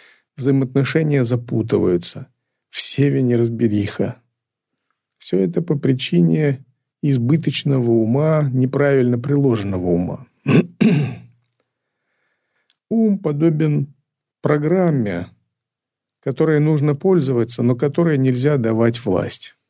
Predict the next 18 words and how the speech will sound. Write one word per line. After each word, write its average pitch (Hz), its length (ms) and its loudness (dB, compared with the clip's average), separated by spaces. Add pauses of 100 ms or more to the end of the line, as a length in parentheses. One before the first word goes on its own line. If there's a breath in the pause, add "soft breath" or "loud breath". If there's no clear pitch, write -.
(140)
Когда 135 300 0
вы 131 140 0
даете 123 440 2
власть 143 460 0
этой 117 220 -2
программе, 160 580 0
она 139 240 2
начинает 131 560 0
затмевать 151 580 0
все - 220 -2
другие 113 440 0
программы. 101 680 -4 (4000)
И 143 60 0
вот 139 240 0
понять 175 520 0
учение 135 760 -2 (1080)
Шри 139 320 -2
Янтры, 147 800 0